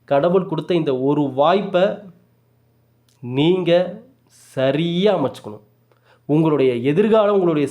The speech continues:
சந்ததியின் எதிர்காலம், தலைமுறை எல்லாம் சிறப்பா வரணும். மிகப்பெரிய வா-, நபரா வாழுங்க.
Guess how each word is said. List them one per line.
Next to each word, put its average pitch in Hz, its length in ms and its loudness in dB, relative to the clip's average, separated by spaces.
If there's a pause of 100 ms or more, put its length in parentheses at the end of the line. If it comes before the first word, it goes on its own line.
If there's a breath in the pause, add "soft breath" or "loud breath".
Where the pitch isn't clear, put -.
சந்ததியின் 196 560 2
எதிர்காலம், 175 500 0
தலைமுறை 180 420 2
எல்லாம் 190 220 -2 (100)
சிறப்பா 247 560 0
வரணும். 110 320 -8 (680)
மிகப்பெரிய 254 600 0
வா-, 180 320 2
நபரா 190 260 2 (120)
வாழுங்க. 123 280 -2